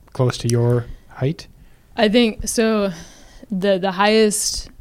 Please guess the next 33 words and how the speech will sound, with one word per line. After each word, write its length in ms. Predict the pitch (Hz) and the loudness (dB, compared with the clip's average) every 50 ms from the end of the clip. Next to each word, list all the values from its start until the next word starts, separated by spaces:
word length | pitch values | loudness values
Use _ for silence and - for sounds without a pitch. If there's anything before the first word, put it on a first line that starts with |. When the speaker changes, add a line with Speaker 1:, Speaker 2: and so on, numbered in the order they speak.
| - - - - - 180 | -20 -20 -18 -16 -16 -10
Speaker 2:
point 440 | - - 196 190 196 185 - - 226 | -6 -4 -2 -2 -2 -2 -4 -6 -6
that 140 | 190 185 170 | -6 -6 -4
the 80 | 185 | -6
fire 280 | 175 - 190 185 185 180 | -6 -6 -4 -4 -2 -2
was 120 | 180 175 | -2 -2
coming 240 | - 196 185 185 190 | -2 -2 -2 -2 -2
from 240 | 175 202 202 208 196 | -2 -2 -2 0 -2
was 140 | 180 170 - | -2 -4 -8
probably, 640 | - - 190 185 180 185 185 185 180 180 175 170 - - - - - - - _ _ - - - _ - - - - | -8 -4 -4 -2 -2 0 0 0 0 -2 -2 -4 -8 -14 -20 -20 -20 -20 -20 _ _ -20 -20 -20 _ -20 -20 -10 -6
uh, 260 | 190 185 180 175 175 170 - - | -4 -2 -2 -2 -4 -6 -8 -6
probably 240 | - 196 196 196 190 | -2 0 2 2 2
just 240 | 180 185 185 180 - | 0 0 -2 -2 -2
slightly 260 | - 202 185 175 180 | -4 -4 -2 -2 -2
lower 280 | 170 170 175 180 175 175 | -2 -2 -2 -2 -2 -2
than 160 | 170 175 170 175 | -2 -4 -4 -6
where 140 | 170 170 | -6 -6
we 140 | 170 175 175 | -6 -4 -4
were. 220 | 180 190 214 233 233 - | -4 -4 -4 -4 -6 -6
Speaker 1:
Okay. 200 | 120 - 120 113 117 - - - - - - - 185 | -4 -4 -4 -4 -6 -10 -18 -20 -20 -20 -14 -10 -6
Speaker 2:
So 200 | - 208 190 180 | -4 -2 -2 -2
higher 300 | 175 196 196 208 214 214 | 0 0 2 2 2 0
than 160 | 196 202 208 | 0 0 -2
the 100 | 202 196 | -2 -2
ground 240 | 185 180 175 175 - | -2 -4 -4 -6 -6
force, 240 | 180 180 175 170 | -6 -6 -6 -6
higher 240 | - 190 185 180 180 | -8 -8 -6 -4 -4
than 120 | 180 175 175 | -4 -6 -6
the 60 | 175 | -8
Chinooks 420 | 170 - - 180 175 175 175 - 185 | -8 -8 -6 -6 -6 -8 -8 -10 -12
on 60 | 175 | -10
the 60 | 175 | -8
ground, 460 | 175 175 175 175 175 175 160 - 180 - | -6 -6 -6 -6 -6 -8 -10 -12 -14 -14
but 360 | 180 170 180 185 180 175 - | -12 -8 -8 -8 -8 -8 -10